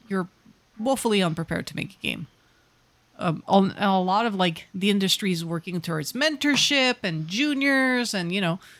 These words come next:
and getting people, like, from other industries that have skills that we could reuse. And a lot of it goes through YouTube and self-help and self-learning. Like, there's a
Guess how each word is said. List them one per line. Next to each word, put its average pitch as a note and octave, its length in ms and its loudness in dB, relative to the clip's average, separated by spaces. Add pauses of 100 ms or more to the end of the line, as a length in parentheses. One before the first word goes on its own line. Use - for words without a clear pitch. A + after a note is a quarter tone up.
(140)
and E3+ 120 -4
getting F3 200 2
people, F3+ 340 0
like, D#3+ 240 0
from D#3 260 0 (240)
other C#4 240 0
industries C4 720 0
that F#3+ 200 -2 (280)
have E3+ 200 -2
skills F#3+ 360 -2
that F3 100 -2
we D#3+ 80 -4
could D#3+ 200 -6
reuse. C4 640 2
And F3+ 240 -2 (1600)
a G3 60 0
lot F#3 380 4
of A#3 80 0
it A3+ 120 2
goes F#3+ 340 2
through G3 300 0
YouTube C4 420 -2 (520)
and F#3 180 0
self-help A3 600 2
and E3 200 -2
self-learning. A3+ 680 0
Like, F#3 240 -2
there's A3+ 240 0
a A#3+ 100 0